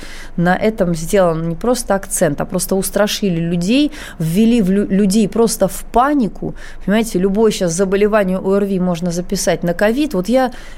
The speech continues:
вот это мне непонятно никак. И просто были нюансы с моими знакомыми, когда, м, ну, просто им, пока они не сознавались в том, что у них ковид, там не выдавали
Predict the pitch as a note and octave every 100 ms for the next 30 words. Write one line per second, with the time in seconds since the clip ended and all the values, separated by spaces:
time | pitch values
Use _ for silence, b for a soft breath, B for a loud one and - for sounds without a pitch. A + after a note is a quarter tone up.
0 | B A#3+ A#3+ - C#4+ - E3+ E3+ E3+ D#3+
1 | G3+ G#3+ D4+ D4+ G3 F3+ F3 F3 D#3+ -
2 | - F#3 F3+ F3 F3 E3 E3 F#3 F3 -
3 | E3 G3 F3+ F3+ F3+ E3 - F3+ E3+ E3+
4 | E3 F#3 C4 D4 A3 D#3 - D3+ D3+ D3+
5 | B B B B B B - - E3 E3
6 | D#3+ E3+ E3+ F3+ E3 D#3+ C#3+ F3+ F3+ F#3
7 | F3 E3+ E3+ D3+ D#3 E3 D3+ D3+ - F#3
8 | D#3 F3+ E3+ D3 - - C#3+ - D3+ C#3+
9 | C#3+ F3 D#3 C#3+ - B B B B B
10 | - - D3+ E3 E3 F3 E3 D#3+ D3